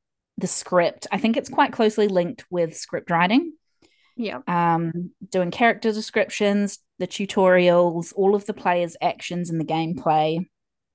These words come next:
Speaker 1: So this writer role is working alongside a bunch of other people collectively.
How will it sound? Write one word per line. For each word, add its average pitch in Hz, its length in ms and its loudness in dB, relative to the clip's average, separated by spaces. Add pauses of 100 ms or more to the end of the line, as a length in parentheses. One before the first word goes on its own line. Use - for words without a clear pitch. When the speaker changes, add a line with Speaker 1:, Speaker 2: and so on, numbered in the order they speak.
(720)
Speaker 1:
So 196 540 2
this 214 480 -4 (300)
writer 190 580 0
role 160 480 -2 (460)
is 196 140 0 (280)
working 208 400 2
alongside 175 720 0
a 190 60 -8
bunch 190 260 -2
of 202 160 -8
other 180 200 -2
people 165 680 -4
collectively. 165 760 -4